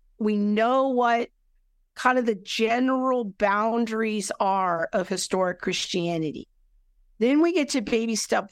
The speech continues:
four, learn about culturally urgent issues. And this leads me to the, a common mistake that I see that many Christians make when they're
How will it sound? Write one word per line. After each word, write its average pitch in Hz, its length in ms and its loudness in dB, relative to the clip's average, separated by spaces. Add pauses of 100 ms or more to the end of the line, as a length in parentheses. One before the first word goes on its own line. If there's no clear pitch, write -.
(120)
four, - 360 -4 (520)
learn 262 540 2
about 240 400 0 (100)
culturally 240 840 -2 (100)
urgent 202 680 -2 (140)
issues. - 720 -6 (880)
And 233 220 0 (100)
this 330 340 0
leads 302 320 0
me 247 200 2
to 226 640 0
the, 214 140 0 (120)
a 196 240 0
common 294 800 2
mistake - 1080 -4 (680)
that 226 220 2
I 226 160 2
see 233 400 -2
that 202 220 0 (300)
many 262 600 2 (260)
Christians 240 560 -2
make 220 300 0
when 196 140 -2
they're 190 260 -4